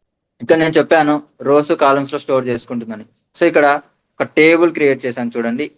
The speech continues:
ఈ టేబుల్లో మనకి ఎంప్లాయీ నెంబరు, ఆ, నేమ్,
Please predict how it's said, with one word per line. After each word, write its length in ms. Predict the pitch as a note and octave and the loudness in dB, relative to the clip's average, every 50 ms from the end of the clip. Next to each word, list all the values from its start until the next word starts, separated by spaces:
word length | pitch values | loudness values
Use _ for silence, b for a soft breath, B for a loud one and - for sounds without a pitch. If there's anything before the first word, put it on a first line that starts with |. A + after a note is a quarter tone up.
| - C3 C#3+ | -8 0 0
ఈ 20 | D#3+ F3 E3+ | 0 2 4
టేబుల్లో 440 | E3+ D3 C#3 C3 B2+ B2 B2 B2+ D3+ F#3 G3 _ _ _ _ _ _ | 4 4 4 4 2 0 0 0 0 -2 -4 _ _ _ _ _ _
మనకి 200 | E3+ E3 C#3 B2 C#3 C3+ | -6 -4 -2 0 0 0
ఎంప్లాయీ 360 | C3+ C#3 C3 D3+ D3 D3 D3 C#3+ | 0 -2 0 0 2 2 2 0
నెంబరు, 400 | C#3 C3+ C3+ C3 B2+ B2+ B2+ C3 C3 C3 _ _ _ _ _ _ _ - | -2 -6 -6 -6 -6 -6 -6 -6 -8 -10 _ _ _ _ _ _ _ -10
ఆ, 40 | A#2+ A#2+ A#2 A#2 G#2+ A#2 A2+ A2+ A2+ A2+ A2+ A2+ A#2 _ _ _ A#2+ B2+ | -6 -4 -4 -4 -6 -8 -10 -8 -6 -6 -6 -8 -10 _ _ _ -4 0
నేమ్, 320 | C#3 C#3+ D3 D3 C3+ C3 | 2 2 4 2 2 0